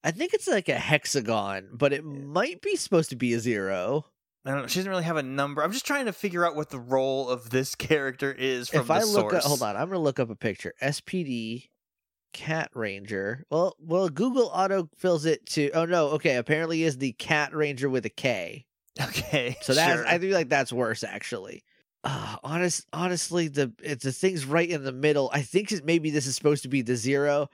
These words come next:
Speaker 1: which, like, when Boop was, like, the Zero Ranger, he was also orange, so I don't know if that was, like, a weird <laughs> foreshadow or not.
Speaker 2: Oh, maybe.
Speaker 1: Yeah, I don't,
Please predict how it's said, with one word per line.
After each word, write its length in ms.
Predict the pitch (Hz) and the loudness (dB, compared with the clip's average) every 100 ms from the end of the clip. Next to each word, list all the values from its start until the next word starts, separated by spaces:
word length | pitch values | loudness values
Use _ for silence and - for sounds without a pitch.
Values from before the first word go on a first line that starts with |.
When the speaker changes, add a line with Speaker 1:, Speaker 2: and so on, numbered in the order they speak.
| - | 2
Speaker 1:
which, 160 | 190 | 4
like, 100 | 233 | 4
when 220 | 208 196 | 2 2
Boop 260 | 139 185 190 | 4 4 4
was, 140 | 190 170 | 2 4
like, 140 | 170 | 2
the 100 | 175 | 2
Zero 400 | 135 160 175 170 | 2 4 4 4
Ranger, 460 | 175 175 180 160 170 | 2 0 0 2 2
he 140 | 151 | 2
was 180 | 165 160 | 2 2
also 340 | 151 147 180 170 | 2 2 2 4
orange, 440 | 165 170 175 175 | 2 2 0 -2
so 160 | - 135 | 2 4
I 80 | 143 | 4
don't 160 | 143 | 2
know 200 | 139 139 | 2 2
if 80 | 120 | 2
that 240 | 123 123 131 | 2 2 2
was, 120 | 127 | 0
like, 180 | 127 120 | 2 2
a 60 | |
weird 280 | 117 123 127 | 2 2 0
<laughs> 0 | |
foreshadow 800 | - 127 139 - 180 - 165 143 | 0 0 0 -4 -4 0 2 2
or 40 | 156 | 2
not. 260 | 190 185 | 2 2
Speaker 2:
Oh, 120 | 113 117 | -2 -6
maybe. 580 | 147 175 135 101 104 - _ _ _ _ _ - | -4 -4 -6 -8 -10 -14 _ _ _ _ _ -18
Speaker 1:
Yeah, 340 | 151 233 240 - | 0 2 2 2
I 140 | 233 | 2
don't, 220 | 285 269 | 2 0